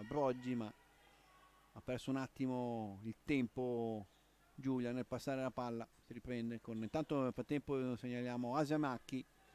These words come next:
posizione di pivot al posto di Gloria.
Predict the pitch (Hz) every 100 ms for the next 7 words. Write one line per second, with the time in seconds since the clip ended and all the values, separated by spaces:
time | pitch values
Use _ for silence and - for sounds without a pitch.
0 | - - - - - - - 127 117 143
1 | 120 131 123 117 113 127 131 127 123 123
2 | 117 117